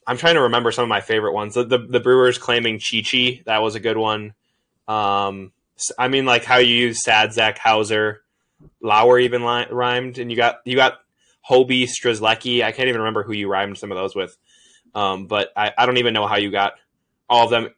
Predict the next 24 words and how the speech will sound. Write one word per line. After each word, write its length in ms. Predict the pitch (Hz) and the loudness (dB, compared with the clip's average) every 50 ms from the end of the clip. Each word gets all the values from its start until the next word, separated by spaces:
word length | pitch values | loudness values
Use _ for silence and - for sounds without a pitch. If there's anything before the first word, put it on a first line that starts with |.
| _ _ | _ _
What 180 | - 135 135 143 | -2 0 2 4
was 160 | 139 127 - | 2 2 2
your, 220 | 135 131 127 127 | 4 4 4 4
what 120 | 113 131 139 | 4 4 4
was 140 | 151 143 139 | 4 4 2
your 100 | 139 123 | 2 2
favorite, 460 | - 131 123 120 120 123 117 120 - | 4 2 2 4 4 2 0 0 0
uh, 400 | 113 104 104 101 101 101 101 101 _ _ _ _ _ _ _ _ _ | 0 2 2 2 0 0 -2 -6 _ _ _ _ _ _ _ _ _
word 420 | - 113 113 113 117 117 113 107 101 | -6 0 2 4 4 4 2 0 -2
shift 360 | - - - 107 101 - - | -4 -2 -2 -2 -2 -2 -4
that 120 | 110 95 | -6 -4
you 120 | 104 107 104 | -4 -4 -6
somehow 320 | - 110 104 104 104 101 | -4 -6 -4 -2 -2 -2
got, 260 | 98 101 98 101 - - _ _ _ _ _ _ _ | 0 0 0 0 0 -2 _ _ _ _ _ _ _
got 180 | - 110 104 101 | 0 0 2 2
in 120 | 104 104 104 | 0 -2 -2
there, 260 | 101 101 101 104 101 | -2 -2 -2 -2 -2
whether 320 | 107 110 107 104 101 101 95 | -2 -2 -2 0 0 -2 -2
Hauser 420 | - - 104 101 101 95 101 101 | -2 -2 0 0 0 0 0 0
or, 320 | 101 98 98 95 98 98 - | 0 0 0 0 -2 -4 -4
or, 320 | - 95 95 95 95 - | -4 -4 -4 -4 -4 -6
or 200 | - 98 98 98 | -6 -6 -8 -8
someone 260 | - 98 98 92 90 | -8 -8 -10 -8 -8
else. 380 | 90 87 90 90 - - - | -10 -10 -12 -12 -14 -18 -20